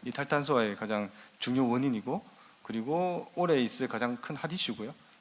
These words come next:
이천이십삼 년 일월 일 일 이후에 아마 강제 협약이 될 수 있는 이슈입니다. 여태 건조된 배들은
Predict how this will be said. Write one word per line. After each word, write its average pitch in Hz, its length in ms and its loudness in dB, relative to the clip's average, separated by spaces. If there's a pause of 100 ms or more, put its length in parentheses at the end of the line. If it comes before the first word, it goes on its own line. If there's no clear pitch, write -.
이천이십삼 131 560 -2
년 135 140 0
일월 147 200 2
일 143 120 0
일 151 100 2
이후에 135 380 2 (280)
아마 110 280 0
강제 123 280 0
협약이 131 480 2 (300)
될 131 140 2
수 127 120 -2
있는 113 300 -2 (360)
이슈입니다. 98 380 -2 (580)
여태 127 200 -2
건조된 131 400 2
배들은 139 420 2